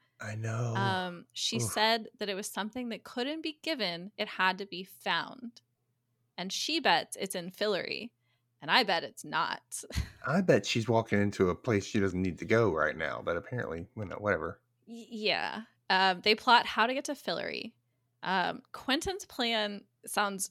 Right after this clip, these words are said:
Speaker 2: horribly complicated, is to find the Chatwins in the past and follow them through a door at the exact right second that it opens for them, which seems very complicated.
Speaker 1: I know. I'm like, "So you gotta f-, figure out when and
Speaker 2: Right.
Speaker 1: where."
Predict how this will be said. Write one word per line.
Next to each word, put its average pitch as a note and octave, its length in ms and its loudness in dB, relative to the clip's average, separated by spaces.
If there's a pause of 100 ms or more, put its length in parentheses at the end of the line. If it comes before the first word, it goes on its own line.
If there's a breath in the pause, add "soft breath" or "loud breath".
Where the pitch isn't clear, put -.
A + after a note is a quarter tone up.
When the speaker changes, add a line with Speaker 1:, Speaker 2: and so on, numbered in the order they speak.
Speaker 2:
horribly G#3 420 0
complicated, F#3 640 -2
is G3 240 -2
to F#3+ 140 -4
find G3+ 420 0
the F#3+ 140 -8
Chatwins F#3+ 560 0
in G3 180 -4
the F3 80 -6
past F#3 480 2
and F#3+ 180 -6
follow G#3 320 0
them G3+ 180 -2
through G3 200 -4
a F3+ 60 -4
door F#3 440 -2
at F#3+ 180 -2
the F#3+ 100 -4
exact F3+ 420 -2
right F3+ 200 0
second F3+ 500 0
that F3 100 -2
it F3 100 -6
opens F#3 420 -2
for F3+ 140 -8
them, E3 420 -8 (260)
which - 180 -8
seems F3+ 560 -6 (800)
very G3 320 2
complicated. F#3 760 -4 (260)
Speaker 1:
I A2 120 2
know. A#2 260 8
I'm F#2 100 4
like, F2+ 200 2
"So - 140 0
you C3 100 4
gotta D3+ 180 6
f-, - 260 -6
figure C#3+ 340 2
out B2+ 240 6
when G#2 800 6 (500)
and E3+ 320 8
Speaker 2:
Right. - 20 8
Speaker 1:
where." D2 560 2